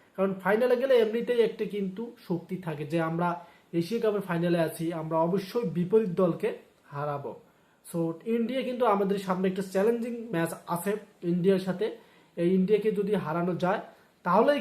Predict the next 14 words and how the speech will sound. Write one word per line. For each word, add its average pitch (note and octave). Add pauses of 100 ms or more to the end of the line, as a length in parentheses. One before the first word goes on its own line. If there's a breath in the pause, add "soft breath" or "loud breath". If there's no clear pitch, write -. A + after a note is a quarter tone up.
কিন্তু A#3+ (100)
বাংলাদেশ F3+ (120)
মনে E3+
করেন F#3
যে G3
এশিয়া E3+
কাপ D#3 (100)
জিতে D3
যাবে। C3 (460 soft breath)
আর F3
দেখা G#3
যাচ্ছে G#3
যে A3 (260)
ইন্ডিয়াকে G3+